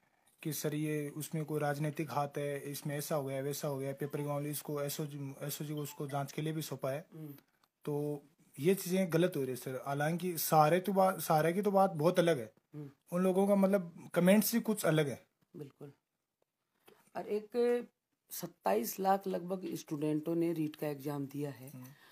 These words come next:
Speaker 2: तो वो एग्जाम में, के टाइम से अगर दो घंटे भी लेट होता पेपर,
Speaker 1: हम्म।
Speaker 2: तो पूरी सरकार अस्त व्यस्त हो जाती। उस आदमी ने पूरी अपनी रिस्पॉन्सिबिलिटी निभाई और राजस्थान गाड़ी वक्त पे पहुंचाई।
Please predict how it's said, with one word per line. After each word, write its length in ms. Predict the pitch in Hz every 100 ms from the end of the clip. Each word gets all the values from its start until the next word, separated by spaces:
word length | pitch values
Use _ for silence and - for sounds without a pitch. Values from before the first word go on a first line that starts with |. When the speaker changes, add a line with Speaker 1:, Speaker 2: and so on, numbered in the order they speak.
| - _
Speaker 2:
तो 80 | 214
वो 260 | 208 - -
एग्जाम 600 | 170 156 151 180 185 202
में, 480 | 214 202 202 214 208 - -
के 100 | 196
टाइम 300 | 175 165 170
से 140 | 175
अगर 180 | 175 180
दो 180 | 160 190
घंटे 300 | 185 151 156
भी 100 | 175
लेट 300 | 160 165 143
होता 420 | 135 - 143 - _
पेपर, 380 | 151 151 - 156 - _ -
Speaker 1:
हम्म। 200 | - -
Speaker 2:
तो 100 | 185
पूरी 440 | 202 208 233 233 - -
सरकार 460 | - 156 147 170
अस्त 180 | 185 -
व्यस्त 260 | 180 175 175
हो 80 | 131
जाती। 440 | 127 127 - 131 _ _ _ _ -
उस 160 | 175
आदमी 320 | 170 156 170 185
ने 120 | 190
पूरी 300 | 190 196 196
अपनी 240 | 175 180
रिस्पॉन्सिबिलिटी 640 | 160 147 175 170 180 175 170
निभाई 480 | 139 131 143 196 196 - - -
और 80 | 160
राजस्थान 600 | 156 160 190 190 190 190
गाड़ी 340 | 160 147 170
वक्त 320 | 160 175 - 165
पे 120 | 170
पहुंचाई। 520 | 160 127 - 127 131